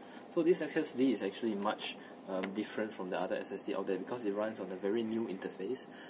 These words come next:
It runs on the U S B three point one interface. So as you know, most drives out there or most ex-, external S S D out there runs on U S B three point zero. The difference between U S B three point zero and three point one is that it's actually twice as fast. So as we know,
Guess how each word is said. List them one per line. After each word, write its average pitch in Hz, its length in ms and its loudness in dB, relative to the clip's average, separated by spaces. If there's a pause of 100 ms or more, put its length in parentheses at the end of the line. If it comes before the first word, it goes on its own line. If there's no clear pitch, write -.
(140)
It 104 60 2
runs 123 260 2
on 101 140 0
the 101 80 2
U 113 180 4
S 120 140 2
B 110 200 -4
three 139 300 0
point 98 400 -2
one 107 280 2
interface. 92 600 -6 (400)
So 160 140 4
as 131 160 6
you 131 60 6
know, 165 180 6
most 131 500 4
drives 120 340 2
out 110 140 -2
there 104 200 4
or 95 120 4
most 120 400 0
ex-, 117 220 -2
external 113 400 0
S - 160 -4
S 98 80 -6
D 104 160 -2
out 95 120 -2
there 101 120 0
runs 110 260 0
on 98 220 0
U 104 100 2
S 98 80 -4
B 98 160 -2
three - 160 -2
point 95 260 -4
zero. 95 240 2 (360)
The 101 60 -4
difference 135 420 2
between - 340 0
U 120 100 2
S 117 60 0
B 117 140 0
three 104 160 -8
point 98 180 -2
zero 101 160 2
and 90 100 0
three - 200 -12
point 98 120 -4
one 98 120 -2
is 90 140 -4
that 92 200 0
it's - 160 -6
actually 101 400 -4
twice - 300 0
as 82 160 -4
fast. - 320 0 (500)
So 156 220 4
as - 160 2
we 123 140 2
know, 165 320 4